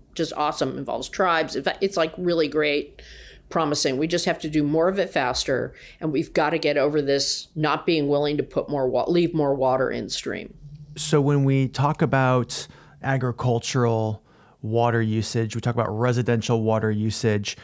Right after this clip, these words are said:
Speaker 2: we talk about water rights. Um, I mean, these are very controversial hot topics,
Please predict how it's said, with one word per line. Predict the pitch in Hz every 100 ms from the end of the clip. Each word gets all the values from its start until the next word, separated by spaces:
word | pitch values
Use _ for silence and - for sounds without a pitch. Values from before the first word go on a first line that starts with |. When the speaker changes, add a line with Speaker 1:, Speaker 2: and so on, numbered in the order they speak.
| -
Speaker 2:
we | 123
talk | 127 120
about | 117 117
water | 113 113 113 107
rights. | 101 107 107 110 - - - -
Um, | 123 117
I | 113
mean, | 123
these | 117 160
are | 143
very | 120 131
controversial | 120 127 120 123 123 120 120
hot | 117 104
topics, | - 120 113 110 107 -